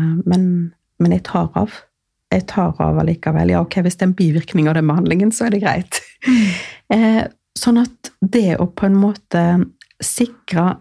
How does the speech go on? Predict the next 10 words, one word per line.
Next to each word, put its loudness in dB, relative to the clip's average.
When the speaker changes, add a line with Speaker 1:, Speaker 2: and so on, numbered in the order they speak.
Speaker 1:
nok 0
mat 0
til 0
stabile 2
tidspunkter, -4
sånn 0
at -2
forbrenningen 2
var 0
bra 0